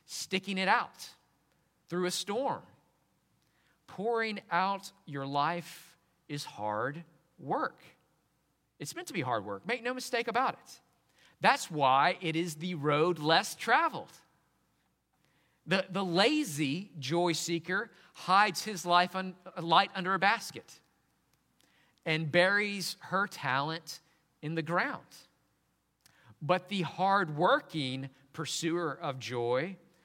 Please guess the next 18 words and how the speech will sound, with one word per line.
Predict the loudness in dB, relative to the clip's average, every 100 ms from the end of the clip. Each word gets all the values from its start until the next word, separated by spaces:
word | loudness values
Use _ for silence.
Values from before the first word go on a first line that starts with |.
| _ _ _ 0
often | 2 2 -2 -2
with | -2 -4 -14 _ _ _ -6
great | -4 -4
fear | -6 -4
and | -4
trembling, | -4 -4 -4 -4 -4 -6 -10 -20 _ _ _ _ _
holds | -8 -2 -2 -2
up | -2 -4 -8 -20 _ _ _
the | -8 -4
light | -4 -6 -14 -20 -20 _ _ _ _ _ _ _ _
against | -6 -4 -4 -6
the |
darkness, | -2 -2 -2 -8 -14 -14 -14 -18 _ _ _ _ _ _ -16
both | 0 0 0 -2
in | -2
his | -2 -2
own | -2 -2
heart | 2 4 4 2 -12